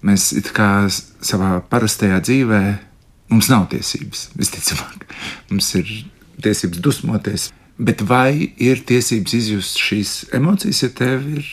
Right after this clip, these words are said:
eh, sagrauta tava dzīve? Un tas ir tas jautājums, kas, eh, ir šajā izrādē. Un, un tajā pašā laikā arī, jā,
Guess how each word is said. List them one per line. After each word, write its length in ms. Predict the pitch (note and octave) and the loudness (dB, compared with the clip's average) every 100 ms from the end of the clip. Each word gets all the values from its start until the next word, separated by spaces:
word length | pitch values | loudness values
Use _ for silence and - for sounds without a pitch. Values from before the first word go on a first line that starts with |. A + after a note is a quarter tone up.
| - | -4
eh, 320 | - - - | -2 -2 -2
sagrauta 520 | - A#2+ A2+ G#2+ - | 0 0 0 -2 -2
tava 220 | - A#2+ G2+ | -6 -6 -4
dzīve? 380 | G#2 E2 G2 - - - - - - - - | -4 -4 -6 -10 -20 -20 -20 -20 -20 -8 0
Un 80 | |
tas 180 | D#3 D#3 | 2 4
ir 60 | F#3 | 4
tas 200 | D3+ - | 4 6
jautājums, 880 | C#3+ D3 A#2+ F2+ E2 D#2+ - - - | 6 4 2 -2 -4 -8 -8 -8 -8
kas, 420 | A2 - - A2 | -8 -6 -6 -6
eh, 640 | A2 A2+ B2+ - F#3 B3 | -4 -4 -4 -4 -2 -2
ir 60 | - | 0
šajā 300 | - D#3+ E3+ | 2 2 0
izrādē. 460 | - A2+ G2+ G#2+ G2+ | -2 -2 -2 -2 0
Un, 240 | G#2 A2 G#2 - - - - | 2 0 -4 -14 -20 -20 -6
un 140 | B2+ | 0
tajā 140 | A#2 G#2+ | 2 2
pašā 200 | D#3+ D3+ | 4 4
laikā 260 | C#3 C#3 C3+ E3 | 4 4 2 4
arī, 220 | D3+ A2 | 2 2
jā, 260 | C3 A2+ | 0 -2